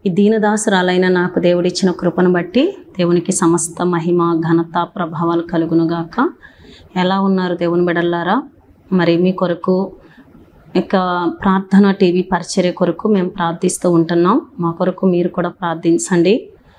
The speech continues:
ఆ, ప్రార్థన చేస్తున్నారని నమ్ముతున్నాం. దేవుణ్ణి నమ్మిన మనకి దేవుడిచ్చిన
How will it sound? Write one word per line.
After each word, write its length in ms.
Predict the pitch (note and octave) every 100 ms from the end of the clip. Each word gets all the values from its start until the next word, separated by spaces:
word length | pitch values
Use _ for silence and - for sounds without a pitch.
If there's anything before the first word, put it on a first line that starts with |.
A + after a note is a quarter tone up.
| _ - -
ఆ, 300 | - E3+ E3 D#3+ -
ప్రార్థన 320 | E3+ E3+ F3
చేస్తున్నారని 760 | F3+ F#3 F3+ - F#3 F3 F3
నమ్ముతున్నాం. 720 | F3+ E3 F3 E3+ F#3 F3 C4+ - - - _ - G3+ - F3
దేవుణ్ణి 360 | F3+ F3+ F#3+
నమ్మిన 240 | F3+ F3+ F3
మనకి 440 | F3 E3+ F3 -
దేవుడిచ్చిన 760 | F3+ E3 E3+ E3+ E3 E3+ E3